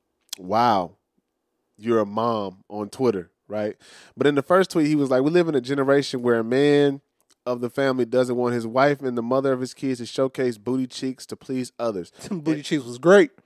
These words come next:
Speaker 1: and he gets told how much of a hater he is. "This is my family and my re-, uh, and my representation. I have standards and morals to what I believe. I rest my case."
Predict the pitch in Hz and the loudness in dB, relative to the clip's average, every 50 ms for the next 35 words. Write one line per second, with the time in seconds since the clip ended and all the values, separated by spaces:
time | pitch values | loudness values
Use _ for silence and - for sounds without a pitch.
0 | _ - 135 139 143 147 143 139 143 143 135 - - - 151 143 139 139 135 127 | _ -10 -6 -2 -2 -2 0 0 0 -2 -2 -4 -2 0 2 2 4 2 0 0
1 | 135 131 131 131 131 127 127 - - 117 117 117 120 120 120 113 110 110 104 101 | -2 -2 0 0 2 0 0 0 -2 -2 0 0 2 2 2 0 0 0 -2 -2
2 | 98 95 90 87 - _ 117 135 151 147 143 139 139 139 143 139 - 147 139 139 | -2 -2 -4 -8 -12 _ -8 -8 -6 -6 -4 -2 -2 -2 -2 -2 -2 -2 0 0
3 | 135 131 127 120 120 120 117 120 104 113 - - 107 110 110 110 107 104 95 - | 0 0 -2 0 0 0 0 0 -2 -4 -4 -4 -2 -2 0 0 0 -2 -4 -6
4 | - 117 120 127 127 131 127 127 123 117 117 - 147 143 135 123 - 104 - _ | -8 -8 -4 -2 -2 -2 -2 -4 -8 -10 -6 -2 0 0 0 0 -4 -10 -18 _
5 | - - - - - _ - 131 151 147 147 147 - - 156 143 143 139 139 131 | -20 -20 -20 -20 -12 _ 0 2 4 4 2 2 -2 -4 -2 -2 0 -2 -2 -4
6 | 127 127 123 123 131 135 135 135 131 131 120 - - 131 123 123 123 120 123 120 | -4 -6 -4 -2 0 2 2 2 2 0 -4 -8 -10 -6 -2 0 2 2 0 0
7 | 117 113 117 123 120 113 104 98 - - 85 107 107 123 120 113 - 120 110 110 | -2 -4 -4 -4 -4 -6 -8 -12 -6 -4 -2 -2 0 0 -2 -2 -4 -6 -8 -8
8 | - - 123 92 62 52 - - - | -8 -8 -8 -8 -8 -10 -14 -20 -20